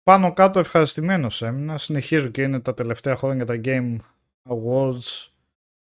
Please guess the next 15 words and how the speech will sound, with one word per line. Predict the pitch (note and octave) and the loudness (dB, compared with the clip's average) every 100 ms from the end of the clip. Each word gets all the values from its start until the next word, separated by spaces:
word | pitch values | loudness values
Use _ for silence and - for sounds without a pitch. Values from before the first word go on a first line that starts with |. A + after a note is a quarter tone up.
| _ _ - | _ _ -4
ε, | C3 B2+ A#2+ A#2+ A#2 A#2 A#2 A2+ A2+ | 0 2 2 0 0 -2 -2 -4 -6
μία | B2 C#3+ | -4 -2
από | C3 | -4
τις | - | -4
καλύτερες, | - B2+ C3 B2+ A#2 A2+ - - - - _ _ _ _ _ _ _ _ _ | -2 0 0 -2 -2 -2 -6 -10 -12 -16 _ _ _ _ _ _ _ _ _
ε, | B2+ A#2+ A2+ A2 A2 G#2+ G#2 - - | -6 -4 -4 -4 -6 -8 -10 -14 -16
πώς | G#2 | -14
το | G2 | -14
πούμε, | F#2+ G2 B2+ | -14 -12 0
διοργανώσεις, | C#3+ B2+ B2 B2 C3 A#2+ - | 2 2 2 0 -2 -2 -6
ξέρω | - A#2 | -10 -8
εγώ, | G#2+ A2 | -6 -8
της | G2+ | -8
χρονιάς, | - A2 A2 D#3 - - _ | -8 -6 -4 -6 -8 -16 _
ειδικά | A2+ G#2 - A2+ G2 | -10 -8 -4 -4 -4